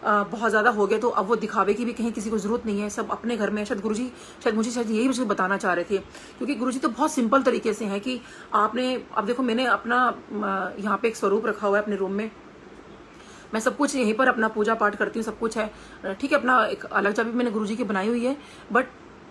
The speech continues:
ठीक है, मतलब घर के लोग भी disturb ना हो, ठीक है। गुरुजी तो एक छोटी सी चीज़ों के अंदर ही, मतलब आपको एक दिल से मानना है। अ, जैसे उषा आंटी ने भी कहा कि भाई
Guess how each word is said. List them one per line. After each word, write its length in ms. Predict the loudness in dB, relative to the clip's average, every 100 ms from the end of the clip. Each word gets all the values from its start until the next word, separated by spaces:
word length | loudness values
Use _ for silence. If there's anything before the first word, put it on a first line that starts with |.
| -20 -20 -2
ठीक 140 | 0
है, 140 | 0 -2 -6 -4
मतलब 200 | -2 -2
घर 80 | -2
के 100 | 2
लोग 180 | 2
भी 60 | 2
disturb 320 | 0 2 2
ना 100 | 2
हो, 280 | 0 -2 -4 -10 -14
ठीक 120 | -8 -4
है। 80 |
गुरुजी 260 | 0 0 0
तो 280 | 2 0 0 -6 -12 -4
एक 140 | -4
छोटी 240 | 2 2 2
सी 80 | 0
चीज़ों 280 | 0 0
के 60 | 2
अंदर 220 | 2 2
ही, 80 | 0
मतलब 200 | 0 -2
आपको 340 | 0 0 0 -4
एक 160 | -2
दिल 160 | 0 0
से 140 | 2
मानना 300 | 2 2 0
है। 140 | -4 -6
अ, 60 | -10 -16 -20 -20 -20 -14 -2 2 4 2
जैसे 260 | 0 -2 0
उषा 240 | 0 2
आंटी 180 | 2 4
ने 100 | 2
भी 80 | 0
कहा 300 | 0 2 2
कि 120 | 0
भाई 320 | -2 -2 -6